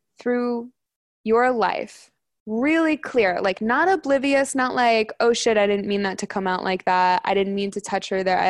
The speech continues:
Uh, sorry." Like, if you are sure that you are conducting yourselves and you've really thought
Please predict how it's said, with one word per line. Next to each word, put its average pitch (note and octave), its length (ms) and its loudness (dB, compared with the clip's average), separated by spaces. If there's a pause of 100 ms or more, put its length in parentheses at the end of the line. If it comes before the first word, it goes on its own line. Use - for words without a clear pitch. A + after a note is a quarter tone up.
(280)
Uh, G3 40 0
sorry." F#3+ 440 0 (320)
Like, A3 260 -2 (340)
if A3+ 120 2
you C#4+ 440 6 (100)
are D4 140 2
sure G#3+ 640 2
that A3 140 0
you A3+ 120 2
are A3+ 100 2
conducting A#3 840 -2
yourselves G#3+ 440 0
and G#3+ 140 0
you've G#3 180 -2
really C4+ 420 2
thought F#3 440 0